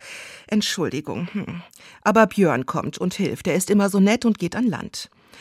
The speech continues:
„Herr Alter, hau ab, das schaffen wir auch allein“, wird Björn vom rotgesichtigen Steuermann angemacht und alle anderen johlen und grölen.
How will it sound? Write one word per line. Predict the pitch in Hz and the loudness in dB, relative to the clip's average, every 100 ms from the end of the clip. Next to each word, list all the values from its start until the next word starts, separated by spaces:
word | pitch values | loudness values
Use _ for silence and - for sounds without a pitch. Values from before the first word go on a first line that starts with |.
| - - | -20 -8
„Herr | - 226 | 2 8
Alter, | 254 285 302 | 10 12 12
hau | 254 262 | 12 10
ab, | 214 247 | 8 6
das | 254 - | 2 4
schaffen | 190 208 294 | 8 8 8
wir | 349 - | 8 6
auch | 269 | 6
allein“, | 254 208 220 302 311 - _ _ _ - | 8 8 8 6 2 0 _ _ _ -8
wird | 175 - | -8 -8
Björn | 180 175 190 | -4 0 0
vom | 196 180 | 2 0
rotgesichtigen | 170 208 214 196 190 - 185 180 | 4 2 2 -2 -2 -2 0 2
Steuermann | 180 180 185 185 175 180 | 2 0 0 2 2 0
angemacht | 160 190 196 175 175 190 | 2 2 2 2 0 0
und | 170 | 2
alle | 170 190 | 4 4
anderen | 170 180 185 185 | 4 4 4 2
johlen | 160 170 165 175 | 2 2 4 4
und | 190 | 2
grölen. | 180 165 147 | 0 0 0